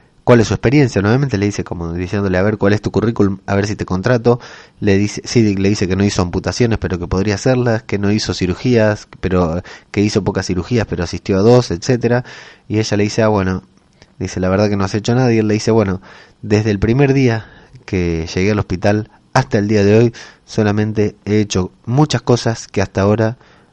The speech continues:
no, nunca había hecho. O sea, hice muchas cosas que antes no hacía. Así que dejá de decirme todo lo que no hice y comenzá a decirme lo que tengo que hacer, además de apoyar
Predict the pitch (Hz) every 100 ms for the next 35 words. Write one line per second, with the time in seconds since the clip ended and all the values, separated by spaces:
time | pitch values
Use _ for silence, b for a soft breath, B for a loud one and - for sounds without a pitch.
0 | _ 107 101 95 110 104 95 90 82 76
1 | 87 87 104 113 - 127 143 120 - 139
2 | 127 120 120 113 107 95 - 80 82 87
3 | B B B - 101 104 104 95 - 156
4 | 135 117 - 120 101 98 107 _ _ _
5 | - 117 110 92 87 95 107 98 104 110
6 | B B B - 104 95 92 90 107 95
7 | - 107 104 104 - - 95 90 87 107
8 | 107 90 85 98 - 98 95 104 110 98
9 | 87 87 98